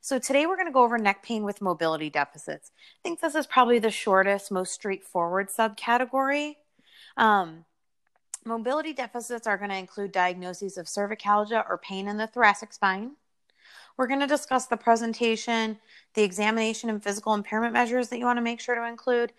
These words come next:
and then any kind of interventions that are important. So patient presentation in this subpopulation, you're gonna see restricted cervical range of motion. Symptoms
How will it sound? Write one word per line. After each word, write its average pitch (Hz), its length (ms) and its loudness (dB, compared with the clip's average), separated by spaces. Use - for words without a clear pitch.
and 240 160 2
then 233 100 2
any 233 200 2
kind 254 180 0
of 220 80 0
interventions 165 760 0
that 151 100 -6
are 147 120 0
important. 143 760 -10
So 254 180 2
patient 285 340 0
presentation 277 680 0
in 185 140 -2
this 170 160 -6
subpopulation, 165 1000 0
you're 269 120 2
gonna 302 160 2
see 349 180 0
restricted 247 680 0
cervical 196 520 0
range 170 260 -4
of 175 80 -12
motion. 214 680 -4
Symptoms 294 520 0